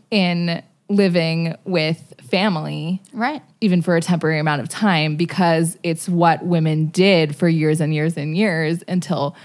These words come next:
Speaker 2: Right.
Speaker 1: recent modern culture where that was looked down on or where people were moving far away from their family more and more.
Speaker 2: And one thing that I should bring up also is there's people out there who don't have their parents anymore who are still having babies.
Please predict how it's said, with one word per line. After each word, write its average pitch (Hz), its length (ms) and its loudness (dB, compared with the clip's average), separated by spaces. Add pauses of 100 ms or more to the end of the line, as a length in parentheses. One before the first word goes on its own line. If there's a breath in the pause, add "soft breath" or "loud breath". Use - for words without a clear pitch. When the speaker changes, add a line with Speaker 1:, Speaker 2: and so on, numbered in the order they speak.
(240 loud breath)
Speaker 2:
Right. - 200 -20
Speaker 1:
recent 196 380 4
modern 156 420 2
culture 202 500 2
where 156 380 0
that 170 240 2
was 156 280 0
looked - 300 -6
down 160 240 0
on 156 240 0
or 143 220 -2
where 151 400 0
people 190 320 2
were 151 360 2
moving 180 360 2
far 156 240 0
away 139 200 0
from - 200 -4
their - 140 -2
family 151 340 -2
more 160 180 -2
and - 160 -6
more. 92 320 -8 (440 loud breath)
Speaker 2:
And 240 160 0
one 262 160 2
thing 294 180 0
that 277 100 2
I 254 120 2
should 254 200 -4
bring 247 160 0
up 247 140 -2
also 302 320 -4
is 214 160 -2
there's 208 280 -4
people 220 340 -8
out 190 180 -2
there 214 140 -4
who 240 100 -6
don't 254 220 -8
have 233 200 -8
their 302 120 -4
parents 208 360 -4
anymore 180 540 0
who 208 80 -2
are 190 80 0
still 196 240 -4
having 170 260 -2
babies. - 520 -10